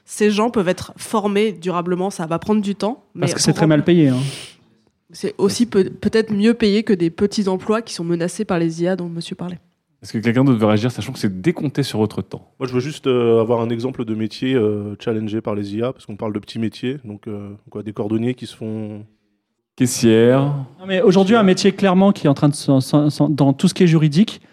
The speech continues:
Speaker 2: Avant, on avait un stagiaire en droit, il disait, « Vas-y, va me chercher toute la jurisprudence de ça. » Aujourd'hui, tu demandes à une I A de le chercher, et elle te sort tous les, tous les... Et, et ce qui est bien, parce que c'était un truc laborieux, chiant, qu'on donne ça aujourd'hui à des robots. Les robots, ils vont améliorer le sort de l'humanité, comme l'ubérisation.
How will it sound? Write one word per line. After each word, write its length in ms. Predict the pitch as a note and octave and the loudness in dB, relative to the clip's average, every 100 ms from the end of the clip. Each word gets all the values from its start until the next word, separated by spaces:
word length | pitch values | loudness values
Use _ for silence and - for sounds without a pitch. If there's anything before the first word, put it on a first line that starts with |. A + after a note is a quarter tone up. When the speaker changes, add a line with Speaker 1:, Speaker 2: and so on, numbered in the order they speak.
| _ | _
Speaker 2:
Avant, 180 | C#3+ E3 | 0 4
on 80 | F3+ | 4
avait 140 | C#3 | 4
un 60 | C3 | 2
stagiaire 440 | - D#3 C#3+ E3 | 2 2 4 4
en 280 | C#3 B2+ A#2+ | 4 4 4
droit, 340 | C3 C#3+ F3 | 4 6 6
il 40 | E3 | 4
disait, « 300 | C3 D#3+ D#3+ - - | 4 2 2 -2 -4
Vas-y, 200 | C#3 D3 | 0 2
va 80 | |
me 40 | D3+ | 4
chercher 220 | D#3 F3+ | 2 2
toute 140 | E3+ | 2
la 60 | E3+ | 4
jurisprudence 520 | D3+ D#3+ - E3 D#3 | 4 4 4 4 6
de 80 | D3 | 4
ça. » 240 | C#3 G3 A3+ | 4 2 4
Aujourd'hui, 540 | D#3 C#3+ C#3 E3+ A#3+ - - | 2 2 4 4 4 0 -12
tu 100 | - | -2
demandes 320 | D3 E3 F#3 | 2 4 4
à 80 | D#3+ | 6
une 140 | D3 D3+ | 6 6
I 100 | D#3 | 6
A 140 | G3 | 6
de 100 | D#3+ | 4
le 60 | C3 | 2
chercher, 380 | - D3 - | 0 0 4
et 20 | G3+ | 4
elle 140 | C#3+ | 4
te 100 | D3+ | 2
sort 240 | C#3 E3 | 0 0
tous 100 | - | 2
les, 220 | F3 D#3+ D3+ | 4 4 4
tous 80 | |
les... 80 | F3 D#3 - - G#3+ | 0 -2 -10 -10 0
Et, 80 | |
et 240 | E3 - F#3 | 0 2 -2
ce 100 | - | 0
qui 120 | F#3 | 0
est 20 | |
bien, 260 | F3 C4+ B3+ - | 4 4 2 0
parce 180 | E3+ - | -2 2
que 260 | G3 A#3+ - - | 4 4 2 -6
c'était 240 | F3 D#3+ | -2 2
un 160 | D#3+ D#3 | 4 4
truc 240 | A#3 - | 2 2
laborieux, 600 | F3 G3+ G3 G#3+ A3 B3+ G#3 | 4 4 4 2 4 2 2
chiant, 420 | - - A#3+ A#3 D3 | 0 2 2 2 0
qu'on 120 | E3 | 4
donne 160 | E3+ F#3 | 4 4
ça 140 | A3 | 4
aujourd'hui 260 | G#3+ F3+ G#3 | 4 6 4
à 60 | |
des 80 | D#3+ | 4
robots. 340 | E3+ A3 A3 B3 - - - | 4 4 4 0 -4 -20 -2
Les 80 | E3 | 2
robots, 340 | E3 E3 A#3+ | 4 6 4
ils 120 | C4 D#3+ | 4 2
vont 140 | F3+ | 0
améliorer 400 | F#3+ F#3+ G3+ G3+ | 4 6 6 6
le 60 | A3+ | 4
sort 180 | - F3+ | 2 4
de 80 | E3 | 6
l'humanité, 500 | F3+ F3+ G3+ B3 B3 - | 6 6 6 4 0 0
comme 200 | F#3 F3+ | 4 4
l'ubérisation. 560 | E3+ D#3+ E3 F#3 G3 | 4 4 2 0 -4